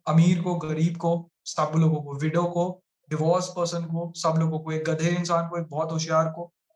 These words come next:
इक्वलिटी से देखते हो। क्योंकि आप घबराते क्यों हो? क्योंकि आपके दिमाग के अंदर एक ओवरथिंकिंग बन जाती है, राइट? कि अगर ये लड़की बहुत सुंदर है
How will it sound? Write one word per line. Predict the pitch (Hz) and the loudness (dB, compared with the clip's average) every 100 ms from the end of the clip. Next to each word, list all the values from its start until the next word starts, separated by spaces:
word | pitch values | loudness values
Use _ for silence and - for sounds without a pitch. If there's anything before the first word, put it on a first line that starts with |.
| _ - | _ -8
इक्वलिटी | 165 180 196 185 196 | -4 0 0 -2 -4
से | 190 | -4
देखते | 196 175 - | -2 -4 -6
हो। | 185 | -10
क्योंकि | 190 202 190 | -8 -2 2
आप | 220 208 | 2 2
घबराते | 180 180 175 202 | 2 2 0 -2
क्यों | 202 | -2
हो? | 185 | -4
क्योंकि | 190 175 | -4 0
आपके | 170 160 | 0 0
दिमाग | 185 170 170 | -2 -2 -2
के | 185 | -4
अंदर | 185 190 | -6 -6
एक | - - | -8 -8
ओवरथिंकिंग | 165 175 196 185 165 190 | 0 2 2 0 -4 0
बन | 165 156 | 2 2
जाती | 139 - 139 | 0 -10 -8
है, | |
राइट? | 185 - - - _ _ _ _ _ - | -4 -4 -6 -20 _ _ _ _ _ -6
कि | 170 | -2
अगर | 180 | 0
ये | 196 | 0
लड़की | 190 170 190 | -2 -2 -4
बहुत | 180 185 | -4 -4
सुंदर | 180 165 | -2 -2
है | 156 | -2